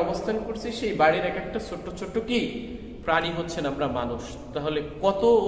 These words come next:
ক্ষুদ্র প্রকৃতির জিনিস আমরা। এই বিষয়টা যদি বিবেচনা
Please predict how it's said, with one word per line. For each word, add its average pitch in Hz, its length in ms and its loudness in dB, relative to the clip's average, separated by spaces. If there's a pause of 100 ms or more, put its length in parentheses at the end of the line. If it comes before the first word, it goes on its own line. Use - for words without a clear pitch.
(580)
ক্ষুদ্র 262 320 0 (140)
প্রকৃতির 226 480 4 (100)
জিনিস 160 240 -2 (140)
আমরা। 117 200 -6 (800)
এই 160 60 2 (100)
বিষয়টা 180 300 0 (100)
যদি 143 160 -2
বিবেচনা 147 480 0